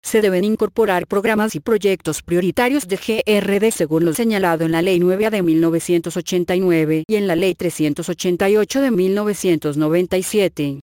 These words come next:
Se deben delimitar y definir tratamientos en áreas de amenaza, naturales, socionatural y humanos no intencionales.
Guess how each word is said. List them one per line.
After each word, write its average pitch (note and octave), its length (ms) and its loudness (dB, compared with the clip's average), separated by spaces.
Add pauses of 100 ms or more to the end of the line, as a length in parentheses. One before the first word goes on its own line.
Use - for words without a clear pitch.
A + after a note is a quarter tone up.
(180)
Se A3 160 0
deben F#3 220 2
delimitar E3 500 0
y F#3 60 2
definir G3 440 0
tratamientos F3 640 0
en E3+ 100 2
áreas G3 320 0
de E3+ 80 0
amenaza, E3 680 0 (140)
naturales, E3 680 0 (120)
socionatural F3+ 680 0
y G3 80 0
humanos G3 400 0
no F3+ 140 2
intencionales. F#3 960 -2